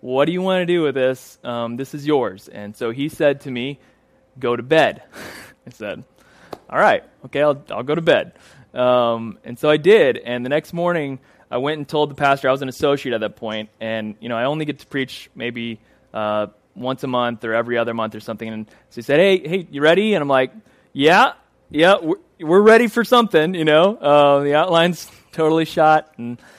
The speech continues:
um, but, you know, I've studied and, and we're ready to go. God's gonna provide.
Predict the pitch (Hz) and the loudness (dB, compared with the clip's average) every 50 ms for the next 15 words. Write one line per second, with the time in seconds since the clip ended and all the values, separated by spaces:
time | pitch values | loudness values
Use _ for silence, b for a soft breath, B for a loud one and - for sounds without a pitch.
0 | b b b - 123 123 123 123 123 120 120 123 123 123 123 120 120 117 - - | b b b -4 0 2 2 2 2 0 -2 -8 -8 -4 0 0 0 0 -2 -8
1 | 120 117 113 110 110 - _ 151 156 160 156 156 156 156 139 123 113 110 107 107 | -10 -8 -8 -8 -10 -6 _ 0 2 2 2 0 0 0 0 -2 -4 -4 -8 -10
2 | - - - 107 107 104 - - 98 117 127 135 135 135 135 131 117 101 95 104 | -12 -12 -14 -14 -14 -14 -16 -14 -6 -4 -4 -4 -4 -4 -4 -4 -4 -4 -6 -10
3 | _ _ _ 120 117 123 123 131 131 127 123 123 123 117 - _ - 131 120 120 | _ _ _ -4 -2 -2 -4 -6 -8 -6 -4 -6 -6 -8 -12 _ -6 -4 -2 0
4 | 113 107 92 - | -2 -2 -4 -8